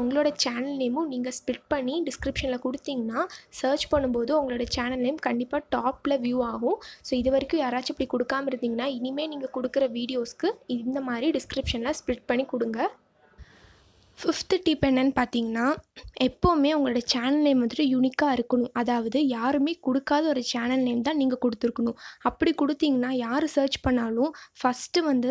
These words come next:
சர்ச் ரேங்கிங்ல உங்களோட சேனல் தான் வரும். So, எப்போவுமே சேனல் நேம் வந்துட்டு யூனிக்கா இருக்கிற மாதிரி பார்த்துக்கோங்க. ஓகே ஃப்ரெண்ட்ஸ், நான் சொன்ன இந்த ஃபைவ் டிப்பையும் கண்டிப்பா நீங்க ஃபாலோ பண்ணுங்க. இதை ஃபாலோ பண்ணீங்கன்னா, கண்டிப்பா உங்களோட சேனல் சர்ச் ரேங்கிங்ல டாப்ல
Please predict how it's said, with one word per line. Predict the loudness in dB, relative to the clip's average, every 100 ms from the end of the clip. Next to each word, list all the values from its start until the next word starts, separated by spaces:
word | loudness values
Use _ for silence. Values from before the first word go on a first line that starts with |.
| 2
சர்ச் | 2 2 2
ரேங்கிங்ல | 0 0 -2 0 0 0
உங்களோட | 0 0 0 -2
சேனல் | -2 0 0 0
தான் | -2
வரும். | 0 0 -2 -8 -18 -2
So, | 2 2
எப்போவுமே | 0 2 4 2 2 2
சேனல் | 4 4 6
நேம் | 4 2
வந்துட்டு | 4 4
யூனிக்கா | 4 4 2 2
இருக்கிற | 2 0 0
மாதிரி | 0 0
பார்த்துக்கோங்க. | -2 -2 -2 0 -2 -4 -6 _ _ _ -6 -2
ஓகே | 0 0 2
ஃப்ரெண்ட்ஸ், | 0 0 -2 -4 -4
நான் | -2
சொன்ன | -2 -2 -2
இந்த | -2
ஃபைவ் | -2 -2 -4
டிப்பையும் | -4 -4 -2
கண்டிப்பா | -2 -2 -2 0
நீங்க | -2 0
ஃபாலோ | 0 0 0
பண்ணுங்க. | 0 0 0
இதை | -2 -4
ஃபாலோ | -2 -2 0
பண்ணீங்கன்னா, | 0 0 0 -2 -4
கண்டிப்பா | -2 -2 2 2
உங்களோட | 2 0 -2 -2
சேனல் | -2 -2 -2 -2
சர்ச் | -2 -2 0 -2
ரேங்கிங்ல | 0 -2 -2 -2 -2
டாப்ல | -4 -2 -4